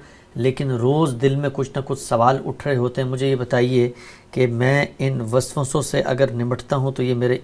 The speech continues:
ईमान के नापुख्ता और नामुकम्मल होने की निशानी है या ये इसतराब कोई फितरी इसतराब है?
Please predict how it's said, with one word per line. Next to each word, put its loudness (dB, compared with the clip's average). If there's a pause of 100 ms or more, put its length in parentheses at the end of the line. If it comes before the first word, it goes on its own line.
ईमान 0
के -4
नापुख्ता -2
और 0
नामुकम्मल -2
होने 0
की -6
निशानी -2
है 0 (380)
या 4
ये 4
इसतराब 0
कोई -4
फितरी -6
इसतराब -10
है? -20